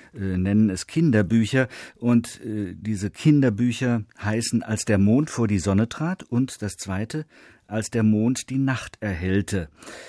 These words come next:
Bei der Lektüre dieser Bücher hatte ich den Eindruck, dass sie eben mehr für die Erwachsenen geschrieben sind und dass sie die betroffenen Eltern im Sinn haben,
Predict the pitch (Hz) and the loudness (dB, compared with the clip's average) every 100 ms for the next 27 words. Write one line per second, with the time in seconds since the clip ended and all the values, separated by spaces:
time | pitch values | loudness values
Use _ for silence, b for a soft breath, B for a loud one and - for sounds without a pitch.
0 | B B 110 113 117 98 113 107 - 147 | B B -2 2 0 0 -4 -8 -4 0
1 | 131 123 123 117 135 139 131 110 135 - | 2 2 0 -2 -2 -4 -4 -6 -8 -8
2 | 127 92 123 131 113 123 117 139 120 B | -6 -4 -6 -6 -8 -6 -4 -4 -6 B
3 | B B 123 123 120 127 123 135 120 120 | B B -4 0 0 0 -4 -4 -2 0
4 | 113 110 113 98 95 - 117 120 113 107 | -2 -6 -6 -4 -6 -2 2 4 4 0
5 | - 113 120 107 120 - 107 98 - B | -4 -2 0 0 0 -2 -4 -6 -8 B
6 | B B - 101 - - 110 107 104 110 | B B -8 -6 -6 -10 -8 -6 -4 -4
7 | 113 - 113 117 123 113 - 113 120 123 | -6 -8 -6 -4 0 -2 -2 -4 0 0
8 | 113 120 113 95 110 123 110 104 107 104 | 0 2 2 2 2 2 2 0 0 -2